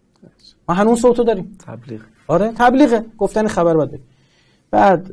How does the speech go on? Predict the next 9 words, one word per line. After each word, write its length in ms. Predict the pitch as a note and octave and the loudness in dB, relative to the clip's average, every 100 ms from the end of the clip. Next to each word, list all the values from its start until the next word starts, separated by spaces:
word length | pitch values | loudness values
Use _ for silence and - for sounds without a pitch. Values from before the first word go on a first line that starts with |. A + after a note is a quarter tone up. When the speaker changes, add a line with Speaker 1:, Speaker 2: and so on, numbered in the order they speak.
| A#2 | -10
Speaker 1:
ام، 180 | B2 A#2+ | -8 -4
روابط 600 | C3+ D#3+ F3 F#3 F#3 F#3 | 0 2 4 4 2 0
عمومی 280 | F#3+ G3 A3+ | -4 -4 -4
ایشون 420 | G3+ E3 - G#3 | -4 -6 -8 -10
اومد 260 | G3 G3 G3 | -8 -10 -10
تو 140 | E3 | -8
بخش، 460 | F3 F3+ F3+ - A#2+ G#2 F#2+ - _ _ _ - | -6 -6 -8 -14 -12 -10 -12 -18 _ _ _ -18
یکی 120 | F3 | -10
از 160 | F#3 | -8